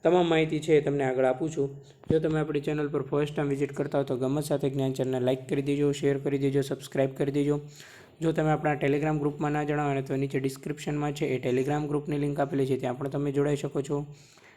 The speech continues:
આપણે કેટેગરી વાઇઝ કટ ઓફ પણ છે એ જોવાના છીએ અને સૌપ્રથમ કેટલા પ્રશ્નો રદ થયા છે એ પણ જોવાના છીએ.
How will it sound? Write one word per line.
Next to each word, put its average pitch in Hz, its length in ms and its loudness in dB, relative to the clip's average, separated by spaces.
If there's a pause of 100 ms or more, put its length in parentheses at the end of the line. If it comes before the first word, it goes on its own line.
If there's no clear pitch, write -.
(160)
આપણે 156 240 0
કેટેગરી 151 380 0
વાઇઝ 156 220 2
કટ 156 200 -2
ઓફ 147 140 -2
પણ 143 140 0
છે 147 140 0
એ 139 360 2 (160)
જોવાના 139 340 2
છીએ 127 180 -2
અને 131 160 -4
સૌપ્રથમ 156 440 -2
કેટલા 147 240 -2
પ્રશ્નો 147 340 -4
રદ 139 140 2
થયા 147 240 -2
છે 139 120 0
એ 135 60 4
પણ 143 180 -2
જોવાના 143 320 2
છીએ. 143 260 -2